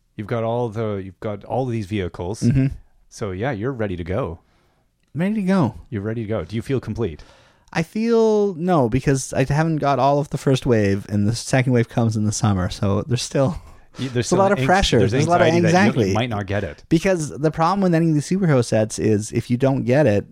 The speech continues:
Speaker 2: um, it costs way too much to buy it on the
Speaker 1: Oh,
Speaker 2: secondary
Speaker 1: secondary
Speaker 2: market.
Speaker 1: market.
Speaker 2: And I,
Speaker 1: Yeah.
Speaker 2: and I don't, and then I feel dirty whenever I buy. I don't know why I feel dirty when I buy in the secondary. I think mostly I just,
Speaker 1: You
Speaker 2: it's
Speaker 1: don't like
Speaker 2: anger.
Speaker 1: supporting the secondary market in a way.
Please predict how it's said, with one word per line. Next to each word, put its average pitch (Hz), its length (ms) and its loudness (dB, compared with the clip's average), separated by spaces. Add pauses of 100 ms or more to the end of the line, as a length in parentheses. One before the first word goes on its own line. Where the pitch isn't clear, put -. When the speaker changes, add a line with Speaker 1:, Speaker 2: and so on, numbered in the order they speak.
(140)
Speaker 2:
um, 104 420 0
it 131 160 -2
costs - 400 -2
way 185 280 0
too - 260 2
much - 280 4
to 107 160 2
buy 151 180 2
it 139 120 0
on 135 80 4
the 139 60 6
Speaker 1:
Oh, 143 40 2
Speaker 2:
secondary 139 480 2
Speaker 1:
secondary 135 300 0 (100)
Speaker 2:
market. 90 160 -6
Speaker 1:
market. 98 220 -12 (240)
Speaker 2:
And 127 160 2
I, 131 100 2
Speaker 1:
Yeah. 92 80 -6
Speaker 2:
and 127 140 0
I 131 80 2
don't, 135 400 0
and 135 100 2
then 139 100 4
I 143 60 4
feel 156 220 0
dirty 127 340 2
whenever 101 240 0
I 104 80 2
buy. 95 140 0
I 123 40 2
don't 165 140 4
know 151 120 2
why 120 300 2
I 92 60 0
feel 104 160 -2
dirty 95 220 0
when 95 100 -2
I 95 40 0
buy 95 100 0
in 98 60 -2
the 107 60 -2
secondary. 104 300 -4
I 135 60 0
think 170 180 0
mostly 139 320 2
I 113 60 2
just, 110 200 -4
Speaker 1:
You - 60 -8
Speaker 2:
it's - 100 -2
Speaker 1:
don't - 60 2
like 113 160 2
Speaker 2:
anger. 95 140 0
Speaker 1:
supporting 101 320 -6
the 82 80 -12
secondary 87 360 -8
market 85 480 -8
in 87 120 -14
a 80 40 -14
way. 87 360 -12